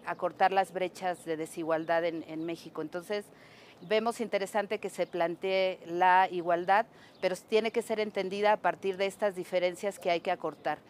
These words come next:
Los programas sociales que están planteando, que está planteando el gobierno federal tienen que ir encaminados precisamente a cortar estas,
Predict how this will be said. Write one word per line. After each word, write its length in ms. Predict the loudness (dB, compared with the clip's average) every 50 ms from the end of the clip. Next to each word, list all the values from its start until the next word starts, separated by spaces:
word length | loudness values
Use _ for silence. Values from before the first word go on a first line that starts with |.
| -20 -20 -20 -14 -12
Los 120 | -12 -10
programas 460 | -4 -2 0 4 4 4 4 2 0
sociales 480 | -4 -6 -6 -2 0 2 2 2 -2 -6
que 80 | -10 -10
están 220 | -6 -6 -6 -2
planteando, 560 | -2 -2 -2 0 0 0 0 0 -2 -4 -10
que 80 | -12 -14
está 180 | -4 -2 -2
planteando 520 | 0 2 0 0 0 0 -2 -2 0 0 -2
el 40 | -2
gobierno 380 | -2 -2 -2 -2 -2 -2 -4 -6
federal 380 | -6 -4 -2 0 0 0 0
tienen 240 | 0 -2 -4 -2 -4
que 100 | -4 -4
ir 100 | -2 -2
encaminados 640 | -4 -2 -2 -4 -2 -2 -2 0 2 2 0 -2 -4
precisamente 800 | -8 -8 -8 -8 -10 -10 -6 -6 -4 -4 -4 -6 -6 -6 -8 -8 -10 -12 -18 -20 -18 -16 -8
a 120 | -6 -6 -2
cortar 380 | -2 -4 -2 2 2 4 4
estas, 400 | 4 0 -4 -4 -2 -2 -2 -4